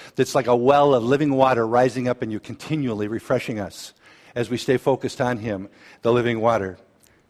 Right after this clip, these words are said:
And then last week, we took it beyond that experience where we discover our salvation in Jesus Christ. That's what that living water is. That personal salvation, that personal choice that each one of us have to make for ourselves.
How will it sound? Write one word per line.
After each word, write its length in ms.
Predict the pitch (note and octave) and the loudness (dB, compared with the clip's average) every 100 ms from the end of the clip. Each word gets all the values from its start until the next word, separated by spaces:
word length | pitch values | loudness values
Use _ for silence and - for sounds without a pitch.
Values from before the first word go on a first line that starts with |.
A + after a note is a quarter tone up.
| _ _ _ _ _ _ _ | _ _ _ _ _ _ _
And 140 | C3+ D#3+ | 0 2
then 120 | E3 | 2
last 340 | E3+ A#3 - | 2 2 0
week, 260 | E3 D3+ D3+ | 0 0 0
we 80 | C#3+ | -4
took 260 | - F#3+ | -2 -2
it 80 | E3 | -2
beyond 440 | C#3+ D#3 F#3+ G3 | 0 0 2 0
that 180 | D#3+ D3 | 2 2
experience 800 | C3+ - - - F#3+ F3 D3 - | 0 -2 -10 0 2 4 2 0
where 160 | D3 C3+ | 0 2
we 100 | C3 | 0
discover 720 | B2 - - G3 F#3 E3 D3+ - - | -2 -8 -2 0 4 2 0 -6 -4
our 100 | C3+ | -4
salvation 500 | - D3+ D#3+ F3 E3+ | 0 2 2 2 0
in 120 | C#3 | -4
Jesus 280 | C3+ C3 C3+ | -4 -6 -8
Christ. 540 | - A2 F#2 - - - _ _ _ _ - | -4 -4 -4 -14 -20 -20 _ _ _ _ 0
That's 180 | D#3 E3+ | 2 2
what 140 | C#3 | 0
that 120 | C3 | 0
living 280 | C3 B2+ B2 | 0 -2 -2
water 280 | A#2 A#2 A2+ | 0 0 0
is. 300 | G#2+ F2+ - _ - - - - | -2 -4 -14 _ -20 -20 -20 0
That 260 | B2+ A#2+ | 2 2
personal 380 | - F#3 - F#3 | 0 0 2 -2
salvation, 600 | - E3+ D3+ D#3 - C3 | 4 4 6 2 0 0
that 200 | A#2+ A#2+ | 0 0
personal 460 | - F3+ - F#3 D#3+ | 0 -2 0 -4 -6
choice 400 | - E3 C#3+ - | 2 4 4 0
that 100 | C3+ | -4
each 220 | C#3+ - | -4 -2
one 120 | D3 | 0
of 80 | C#3+ | 0
us 140 | C3 | -4
have 480 | - C#3+ D#3+ E3 - | -4 0 2 0 -4
to 80 | D#3 | -4
make 320 | C#3+ D3 D3 | 0 0 -2
for 160 | - C3+ | 0 2
ourselves. 760 | B2 - C#3 B2 F#2+ - - | 2 2 2 2 0 -10 -20